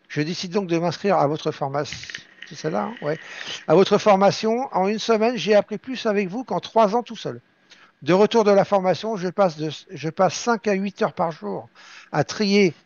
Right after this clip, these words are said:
et regarder les diaporamas et les infos que vous nous avez donnés. Cela m'aura pris tout le mois de décembre, janvier,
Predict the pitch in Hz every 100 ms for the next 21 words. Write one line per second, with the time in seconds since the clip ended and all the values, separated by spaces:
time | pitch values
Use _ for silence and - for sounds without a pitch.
0 | _ - 139 190 202 175 190 165 165 160
1 | 170 170 175 170 139 180 175 190 151 143
2 | 147 143 123 135 123 240 _ _ - -
3 | - 185 190 202 202 185 - 196 180 -
4 | 302 269 247 233 202 190 190 202 196 165
5 | 131 143 185 185 180 190 185